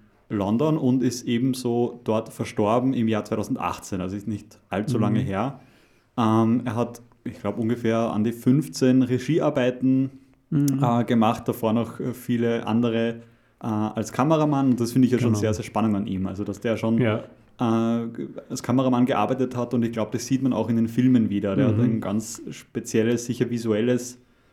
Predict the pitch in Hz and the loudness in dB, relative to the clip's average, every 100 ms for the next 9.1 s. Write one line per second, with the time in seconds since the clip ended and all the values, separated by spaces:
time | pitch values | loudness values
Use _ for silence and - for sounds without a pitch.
0 | _ - 113 - 113 123 151 156 - - | _ -6 -6 -4 2 6 4 2 -8 -20
1 | _ - 120 113 95 117 110 117 113 120 | _ -2 -2 0 0 2 2 0 0 2
2 | 120 120 131 120 - 117 117 120 113 117 | 4 4 2 -2 -4 -4 -2 0 -2 2
3 | 127 127 127 - 127 117 120 - 101 127 | 0 2 -2 -4 -8 -4 -6 -4 -2 0
4 | 127 123 123 - - 131 - 117 127 135 | 0 0 0 -2 -8 -12 -4 -2 0 0
5 | 151 - 120 151 139 123 131 131 131 139 | -2 0 0 0 0 2 2 2 2 2
6 | 127 127 135 127 120 117 113 110 110 - | 0 0 -2 -2 -2 0 0 0 0 0
7 | 107 92 98 92 - 95 92 90 - 101 | 0 0 -2 -2 -2 -2 -2 -4 0 0
8 | - 135 147 147 139 147 139 113 117 117 | 2 2 2 2 2 4 4 4 4 2
9 | 104 | -2